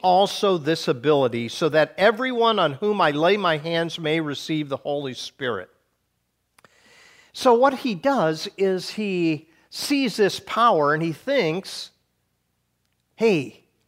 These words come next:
I can purchase this, and then I can continue to use it for my own advantage." Peter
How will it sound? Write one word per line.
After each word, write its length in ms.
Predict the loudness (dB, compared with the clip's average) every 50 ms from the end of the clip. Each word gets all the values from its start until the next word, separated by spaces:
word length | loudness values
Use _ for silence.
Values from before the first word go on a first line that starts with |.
| _ -6
I 140 | -4 -4 -4
can 200 | -2 -4 -4 -4
purchase 680 | -6 -10 -8 -8 -8 -8 -8 -12 -12 -12 -12 -14 -14
this, 540 | -12 -10 -10 -10 -10 -12 -14 -14 -14 -16 -18 _ _ _ _ _ _ -12
and 120 | -8 -4
then 140 | -2 0 0
I 100 | 0 -2
can 280 | -2 -4 -6 -6 -8 -10
continue 720 | -8 -8 -8 -6 -4 -4 -4 -2 0 0 2 0 0 -2 -6 -12 _ _ _ _ _ _ _ _ -8
to 80 | -4 -4
use 420 | -4 -2 -2 0 0 0 -2 -2 -6
it 160 | -8 -8 _ _ _ _ _ _ -4
for 120 | -2 0
my 200 | 2 2 2 2 2
own 180 | 2 2 0
advantage." 800 | -2 -4 -2 -2 -2 0 0 0 -2 -6 -8 -12 -18 -18 -20 _ _ _ _ _ _ _ _ _ _ _ _ _ _ _ _ _ _ _
Peter 480 | -2 0 0 2 4 2 2 2 -2